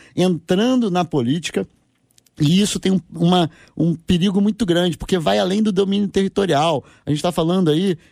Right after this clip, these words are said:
de que a nossa vida daqui a pouco vai tá toda controlada pelo poder paralelo. E se não tiver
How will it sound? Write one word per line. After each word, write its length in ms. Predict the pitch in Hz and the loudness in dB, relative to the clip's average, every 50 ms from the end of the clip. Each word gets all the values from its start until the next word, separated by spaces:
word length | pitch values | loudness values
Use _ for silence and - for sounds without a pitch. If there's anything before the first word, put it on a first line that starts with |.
| _ - | _ -8
de 140 | 135 139 147 | -4 -4 -2
que 140 | - 185 | 0 0
a 80 | 170 147 | 0 0
nossa 320 | 151 170 185 - - 185 | 0 0 0 0 0 0
vida 400 | 147 123 113 139 202 190 196 185 | 0 0 0 -2 0 0 0 0
daqui 180 | 156 175 - 185 | 0 0 0 0
a 60 | 151 | -2
pouco 240 | - 180 175 - 180 | -2 -4 -4 -2 -2
vai 100 | 185 175 | -2 0
tá 100 | - 180 | -2 -6
toda 360 | - _ - 196 202 202 190 | -6 _ -2 -2 0 0 -2
controlada 720 | - - - - 220 - 214 190 156 151 160 180 190 185 165 | -4 -4 -4 -2 -2 0 0 0 0 0 0 0 0 0 0
pelo 220 | - 165 160 160 | -2 -2 -4 -2
poder 260 | - - 143 135 143 139 | -2 -2 -2 -2 -2 -2
paralelo. 540 | - 123 113 110 113 120 143 175 170 165 - - - - - _ _ _ _ - _ _ - | -2 -4 -2 -2 0 0 0 0 0 -2 -4 -10 -16 -18 -18 _ _ _ _ -20 _ _ -4
E 40 | 127 | -2
se 100 | - 175 | 0 2
não 120 | 175 196 | 2 2
tiver 320 | 185 - 160 143 139 123 | 0 0 0 0 0 0